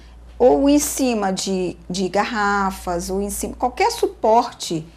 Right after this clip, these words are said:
pra poder eles ficarem em pezinho e fazer, é, como se fosse um jardim, ok? E aí você continua aqui, prendendo. Pode passar um pouquinho de cola, é bom.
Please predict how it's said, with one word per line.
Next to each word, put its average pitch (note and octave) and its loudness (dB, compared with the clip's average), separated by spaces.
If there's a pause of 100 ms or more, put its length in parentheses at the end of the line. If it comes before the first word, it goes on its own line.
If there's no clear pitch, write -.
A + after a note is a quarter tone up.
(240)
pra A#3 4
poder A#3 6
eles A#3 0
ficarem B3+ 2
em B3+ 0
pezinho A#3 -2
e C4 -12
fazer, B3+ 4 (840)
é, G#3 2
como A3+ -4
se B3 -6
fosse A3+ -4
um A#3+ -2
jardim, C4+ -2 (360)
ok? A#3 0 (760)
E B3 4
aí C4 6
você D4+ 0
continua D#4+ 0
aqui, E4+ -4 (720)
prendendo. G#3+ -2 (1080)
Pode A#3+ 4
passar G3 -2
um F#3+ -2
pouquinho A#3+ -2
de A#3 -6
cola, F3 -2 (320)
é F3+ -14
bom. F#3 -6